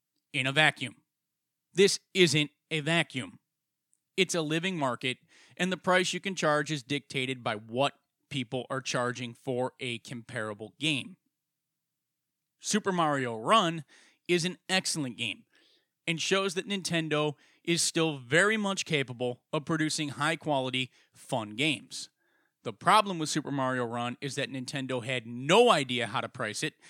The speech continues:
and they don't understand that making their game constantly eat data just to play it would turn off millions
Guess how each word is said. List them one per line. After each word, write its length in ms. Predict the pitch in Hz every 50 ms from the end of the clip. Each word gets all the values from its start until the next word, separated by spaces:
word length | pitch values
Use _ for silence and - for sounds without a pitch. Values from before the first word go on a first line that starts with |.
| - - - -
and 140 | 175 175 175
they 100 | 170 170
don't 440 | 160 131 117 117 156 165 190 196 - -
understand 640 | 175 170 160 151 156 - - 156 139 135 139 139
that 120 | 131 - 123
making 440 | 131 139 147 160 160 - 156 156 151
their 120 | 147 147
game 240 | 131 135 131 127 120
constantly 640 | - - - 156 170 175 156 - 165 165 160 151 -
eat 220 | 160 165 143 -
data 280 | - 139 139 127 127 127
just 280 | 117 107 120 - - -
to 60 | -
play 320 | - - 175 190 190 180
it 80 | 180 170 _ _ - - - - _ -
would 200 | 160 180 156 127
turn 240 | - 170 165 165 160
off 200 | 160 156 - -
millions 560 | 131 139 147 147 139 139 135 135 135 127